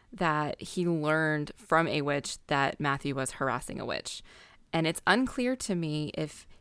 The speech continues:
he heard from a witch and that's what led him to the congregation to look for information, and that's why he went to the witch's archive, or if he's talking about Satu being the witch who told him. Like, did Satu tell him who Diana Bishop was?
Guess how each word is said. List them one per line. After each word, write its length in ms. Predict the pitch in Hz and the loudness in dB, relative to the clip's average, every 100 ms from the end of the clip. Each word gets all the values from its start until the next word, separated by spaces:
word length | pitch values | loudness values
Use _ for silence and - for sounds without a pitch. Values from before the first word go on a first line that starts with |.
| _ | _
he 160 | - | -4
heard 420 | 180 - 202 202 190 | -4 4 4 4 2
from 260 | 175 170 | 2 2
a 140 | - 156 | 2 0
witch 320 | 160 160 - | 0 0 -2
and 160 | - 151 | -2 0
that's 220 | 156 - | -2 -2
what 140 | 143 | -2
led 160 | 143 147 | -2 -4
him 160 | 175 | -6
to 160 | 143 147 | -4 -4
the 120 | 139 | -4
congregation 800 | - 143 139 135 135 156 - 247 | -4 -6 -6 -6 -6 -4 -4 -4
to 140 | 262 254 | -4 -2
look 180 | 262 262 | -2 -2
for 140 | 262 | -4
information, 600 | - 254 247 233 254 247 214 | -4 -2 -2 -2 -2 0 0
and 180 | 175 | 2
that's 280 | 170 170 - | 4 2 2
why 160 | 226 247 | -2 -2
he 160 | 247 247 | -2 -6
went 160 | 254 | -6
to 80 | - | -6
the 80 | 254 | -4
witch's 240 | 254 262 | -4 -4
archive, 400 | 247 247 262 262 - - - - - | -4 -2 0 -2 -6 -20 -20 -20 2
or 200 | 226 294 | 8 10
if 100 | 311 | 8
he's 160 | 269 247 | 2 -4
talking 260 | 247 240 220 | -4 -2 0
about 140 | 196 | 0
Satu 380 | - 185 - 277 | 0 -2 0 -2
being 240 | 202 175 165 | 0 0 0
the 80 | |
witch 200 | 151 139 | -2 -4
who 80 | - | -8
told 240 | - - - | -8 -10 -10
him. 320 | - - 180 - _ _ _ _ - | -14 -14 -18 -20 _ _ _ _ -4
Like, 160 | 185 | -4
did 160 | - 190 | 0 2
Satu 360 | 220 202 240 254 | 2 2 0 0
tell 220 | 226 208 | 2 2
him 200 | 226 220 | 2 0
who 100 | 214 | 0
Diana 340 | 208 190 190 | 0 0 0
Bishop 360 | 180 180 165 - | 0 -2 -4 -4
was? 600 | 156 156 165 220 254 | -2 -2 -2 -2 -4